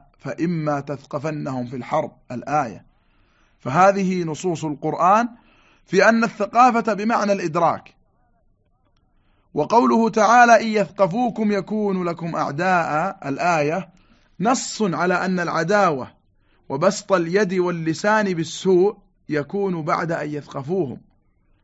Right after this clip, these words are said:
مع أن العداء سابق بإخراجهم إياهم من ديارهم، فيكون هذا من باب التهييج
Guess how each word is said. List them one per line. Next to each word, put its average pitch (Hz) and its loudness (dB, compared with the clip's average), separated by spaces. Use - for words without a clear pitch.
مع 143 0
أن 151 -2
العداء 151 0
سابق 175 0
بإخراجهم 156 -2
إياهم 139 -6
من 127 -8
ديارهم، 117 -8
فيكون 135 -6
هذا 156 -2
من 147 -8
باب 156 -2
التهييج 139 -4